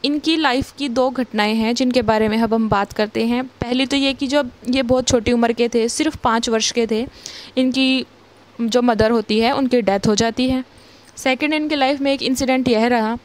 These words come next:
कि जो इनकी wife हैं, वो इन्हें sexually betrayed करती हैं। और यह सब हम इनका जो work है,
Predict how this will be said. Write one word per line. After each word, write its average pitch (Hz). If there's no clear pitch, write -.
कि 269
जो 277
इनकी 277
wife 220
हैं, 226
वो 247
इन्हें 254
sexually 240
betrayed 208
करती 226
हैं। 247
और 240
यह 254
सब 247
हम 240
इनका 240
जो 233
work 220
है, 226